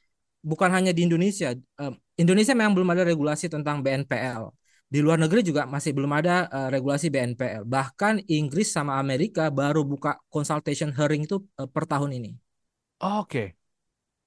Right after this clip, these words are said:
Speaker 2: So it's a serious problem buat semua negara di dunia dong ya, bukan cuma Indonesia doang nih kayaknya. "Oh, anak mudanya pay later nih beli nih." Nggak cuma Indonesia ya?
Speaker 1: Bukan seluruh dunia. Itu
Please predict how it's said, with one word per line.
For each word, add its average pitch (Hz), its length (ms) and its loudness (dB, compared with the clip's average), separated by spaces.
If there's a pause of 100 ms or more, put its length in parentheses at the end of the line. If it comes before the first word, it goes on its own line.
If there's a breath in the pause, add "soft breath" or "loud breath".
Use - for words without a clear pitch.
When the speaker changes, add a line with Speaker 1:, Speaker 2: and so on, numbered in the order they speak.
(160)
Speaker 2:
So - 260 0
it's - 540 -4 (180)
a 185 140 0
serious 196 840 -2
problem 185 540 4
buat 170 260 4
semua 160 480 2
negara 151 320 4
di 143 80 4
dunia 190 400 2
dong 143 160 2
ya, 175 80 4
bukan 180 240 2
cuma 170 160 -4
Indonesia 170 480 -4
doang 240 220 0
nih 208 100 -2
kayaknya. 190 260 -2 (360 loud breath)
"Oh, 175 180 6
anak 185 240 4
mudanya 165 320 2
pay 165 160 -2
later 196 480 0
nih 202 140 2
beli 175 160 4
nih." 160 160 -4
Nggak 147 160 6
cuma 190 100 2
Indonesia 185 400 2
ya? 147 160 4 (800)
Speaker 1:
Bukan 185 320 2
seluruh 170 320 4
dunia. 175 300 4
Itu 180 180 -2